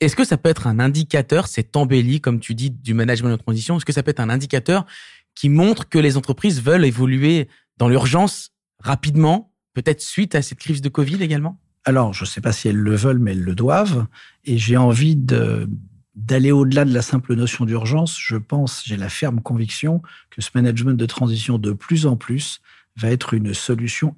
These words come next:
Speaker 2: extrêmement complémentaire et de plus en plus développée.
Speaker 1: Très bien. Bon, on va voir ça dans quelques instants. Le management de transition, ce sont des hommes et des femmes, hein, qui à un moment donné se rencontrent. Et du coup, ça m'intéresse de connaître votre histoire à tous les deux, Éléonore et Vincent.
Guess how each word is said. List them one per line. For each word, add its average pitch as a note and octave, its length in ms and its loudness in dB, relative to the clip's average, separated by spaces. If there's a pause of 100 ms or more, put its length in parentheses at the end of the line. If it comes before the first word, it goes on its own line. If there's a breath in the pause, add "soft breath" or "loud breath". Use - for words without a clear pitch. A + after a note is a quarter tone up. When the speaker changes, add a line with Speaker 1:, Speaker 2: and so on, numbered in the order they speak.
Speaker 2:
extrêmement C3 600 0
complémentaire A#2 760 -2
et A2+ 60 0
de G2+ 120 -4
plus - 180 -8
en G#2+ 80 -4
plus G#2+ 140 -8
développée. G2 400 -8 (340)
Speaker 1:
Très C#3 160 2
bien. G2+ 280 -4
Bon, B2+ 100 2
on A#2 80 4
va G#2+ 140 2
voir A2 160 -4
ça F#3+ 260 -2
dans A2+ 140 -2
quelques B2 400 0
instants. E3 380 0 (440 loud breath)
Le C#3+ 80 2
management D3+ 300 2
de D3+ 60 4
transition, A#2+ 380 -2
ce D#3+ 120 -6
sont B2+ 100 -8
des G#2+ 180 -4
hommes D#3 140 2
et A#2+ 80 0
des G2+ 80 -2
femmes, G3+ 260 0
hein, D3 100 2
qui - 140 -4
à A2+ 60 2
un - 20 0
moment A#2+ 160 2
donné C#3 200 2
se - 80 -6
rencontrent. F#3+ 520 0 (280 loud breath)
Et B2 80 0
du B2+ 100 -2
coup, F3+ 80 -2
ça D#3+ 120 -2
m'intéresse D3+ 420 2
de F#3 80 4
connaître D3+ 340 0
votre A#2 400 0
histoire D3+ 480 0
à A#2+ 100 -4
tous D3 160 -6
les C#3+ 140 2
deux, C3 300 0 (260 soft breath)
Éléonore B2 640 2 (120)
et B2 80 4
Vincent. C3 500 0